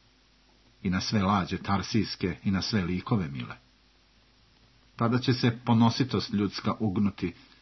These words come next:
i visina se ljudska poniziti, a Gospod će sam biti uzvišen u onaj dan. I idola će nestati sasvijem. I ljudi će ići u pećine kamene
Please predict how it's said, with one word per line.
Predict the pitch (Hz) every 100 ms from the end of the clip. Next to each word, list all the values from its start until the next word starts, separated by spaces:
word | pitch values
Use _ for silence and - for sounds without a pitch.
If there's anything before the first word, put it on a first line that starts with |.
| _ -
i | 101
visina | 98 - 110 85
se | 90
ljudska | 85 78 - 82
poniziti, | - 87 82 82 92 - - - _ _ _ _ -
a | 98
Gospod | 95 92 - - -
će | 98
sam | 98 107 82
biti | 82 - 92
uzvišen | 87 87 85 - 87
u | 85
onaj | 85 80 64
dan. | 64 - - _ _ _ _ _ _ _ _ _ _ -
I | 107
idola | 117 127 107
će | - 92
nestati | 85 - 82 92
sasvijem. | - - - 73 58 - - _ _ _ _ _ _ _ -
I | 98
ljudi | 92 85 90
će | 104
ići | 95 - 87
u |
pećine | 82 98 - 90 82
kamene | - 95 95 85